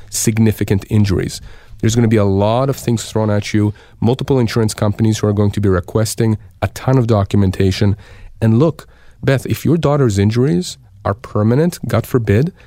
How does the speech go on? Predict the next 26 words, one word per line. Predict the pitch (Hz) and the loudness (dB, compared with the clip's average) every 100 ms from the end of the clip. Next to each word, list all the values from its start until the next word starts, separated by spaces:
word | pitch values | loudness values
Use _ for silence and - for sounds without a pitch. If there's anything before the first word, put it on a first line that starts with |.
| - - | -20 -4
we | 120 147 | 0 0
are | |
talking | 151 - 120 - 127 | -2 -4 -4 0 0
about | 110 104 98 101 | 2 2 2 0
a | 95 | -2
potentially | 104 - 117 - 123 | -2 -2 -2 2 2
massive | 104 98 104 131 - 131 120 117 - - - | 4 4 2 0 -2 0 0 -4 -12 -14 -6
compensation | 120 107 107 - 120 - - | -4 -2 -2 -2 -2 -2 -4
claim | - 98 95 | 0 2 2
that | 92 | 0
she's | - 123 117 | 0 2 2
going | 110 107 101 | 2 2 2
to | 98 - | 0 -4
be | 101 | -2
entitled | 95 - 139 156 - | -2 -2 -2 -2 -2
to, | 113 107 | -4 -2
and | 120 | -4
she's | - 156 139 | -2 -2 0
gonna | 139 127 | 2 2
need | 113 120 190 185 117 151 - - - - - - | 4 4 4 4 2 -2 -8 -20 -20 -20 -18 -4
to | 117 | -4
help | 101 147 160 - | -2 -2 -2 -4
her | 110 - | -4 -2
into | 123 131 127 | -2 0 -2
the | 117 | -2
future. | - 147 190 - - - | -2 0 0 0 -4 -4